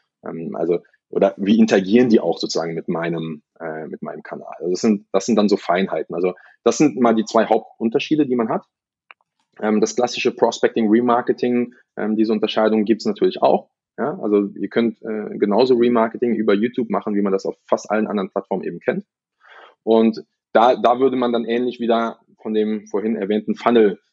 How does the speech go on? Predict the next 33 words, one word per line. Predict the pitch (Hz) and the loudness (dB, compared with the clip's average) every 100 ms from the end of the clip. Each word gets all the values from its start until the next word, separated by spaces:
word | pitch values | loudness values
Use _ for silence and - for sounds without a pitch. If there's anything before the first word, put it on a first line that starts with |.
| _ | _
äh, | - 98 | -12 -12
von | - 113 | -6 0
oben | 104 104 | 2 2
nach | 95 | 2
unten | 110 113 | 0 2
wieder | 98 92 | 2 2
gehen | 87 87 82 | 0 -6 -6
können. | 82 | -10
Also | 85 90 | -8 -4
du | 92 | -4
hast | 101 101 | -4 -2
sogenannte | 104 98 98 92 87 | 0 2 0 -2 -2
Broad | 98 104 | 2 2
Audiences, | 101 98 98 95 98 - | 4 0 0 -4 -6 -6
wie | |
du | 95 | -6
es | 90 | 0
ja | 80 | 0
auch | - | 0
von | 92 | -4
Facebook | - 101 - 98 | 0 0 0 -4
kennst, | - 101 - | 0 0 0
wo | 95 | -4
du | 92 | -2
eben | 98 | -4
zum | - 90 | -2 0
Beispiel | 87 - 85 | 0 -2 0
demografisch | 95 92 - 87 95 - | 0 2 0 0 -2 -6
nur | 95 - | -8 -2
vielleicht | 92 92 - | 0 0 -2
Altersgruppen | 95 104 - 90 - - | -2 -2 -2 -4 -4 -10
eingrenzt | 87 - 85 - | -10 -10 -10 -10
oder, | - 87 87 | -2 0 0